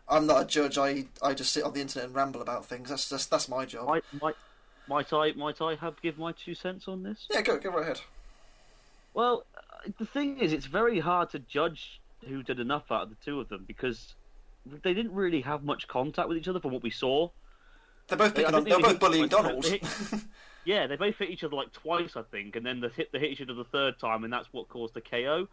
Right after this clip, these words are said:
Speaker 2: And I guess you could probably say that Behemoth was the more aggressive throughout, maybe. And, of course, aggression's the number one thing on the, uh, um,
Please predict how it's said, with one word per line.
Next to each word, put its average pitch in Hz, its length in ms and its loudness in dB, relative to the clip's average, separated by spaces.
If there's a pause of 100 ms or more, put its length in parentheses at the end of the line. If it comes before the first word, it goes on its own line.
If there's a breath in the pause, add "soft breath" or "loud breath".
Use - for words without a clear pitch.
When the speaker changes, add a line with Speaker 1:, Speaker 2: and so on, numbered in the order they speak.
(840 soft breath)
Speaker 2:
And 151 140 0
I 160 100 2 (100)
guess 214 260 -4
you 208 80 -6
could - 180 -10
probably 165 440 -4
say 147 420 0
that 127 260 -4
Behemoth 139 420 0
was 131 120 -4
the 127 100 -4
more 120 260 2
aggressive 120 480 -2
throughout, 139 440 0 (160)
maybe. 151 500 -6 (480)
And, 117 300 -2
of 127 60 -10
course, 123 240 0
aggression's 123 380 -4
the 110 80 -16
number 107 200 -4
one 104 320 -4 (920)
thing 113 180 0
on 98 160 -10
the, 98 260 -8 (200)
uh, 107 40 -4 (100)
um, 98 120 -12